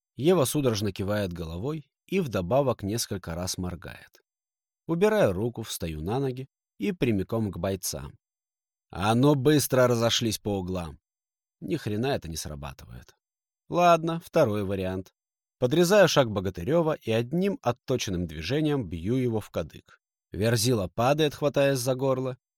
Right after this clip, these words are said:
и Березину удаётся отойти на безопасное расстояние. "Бой окончен", оповещаю всех я. "Приберите за собой,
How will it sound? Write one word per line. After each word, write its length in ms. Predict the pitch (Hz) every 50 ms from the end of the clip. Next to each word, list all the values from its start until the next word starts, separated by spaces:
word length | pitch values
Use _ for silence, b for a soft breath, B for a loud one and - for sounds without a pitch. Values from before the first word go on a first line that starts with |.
| _ _ _ -
и 100 | 95 98
Березину 500 | 92 123 135 170 180 147 156 147 151 131
удаётся 560 | - 113 104 107 107 113 120 113 - 117 101
отойти 340 | 87 95 90 87 - - 131
на 120 | 123 107
безопасное 640 | 87 90 85 82 - - 90 92 - - 95 92 92
расстояние. 640 | 87 - - - 80 78 73 65 57 - - - - - _ _ _ _ _ _ _ _ _ _ _ _ _ _ _ _
"Бой 300 | 90 104 127 139 139 139
окончен", 540 | 127 - 151 151 143 127 - - - - _ _ _ _ _ _ _
оповещаю 720 | - 98 - 110 104 101 98 - - - 107 98 95 90
всех 340 | - - - 98 87 - -
я. 240 | 92 90 87 78 - _ _ _ _ _ _ _ _ _ _ _ _ _
"Приберите 560 | - 104 120 123 135 139 147 156 147 127 117
за 120 | 98 98
собой, 480 | 90 - 95 85 85 85 80 73 -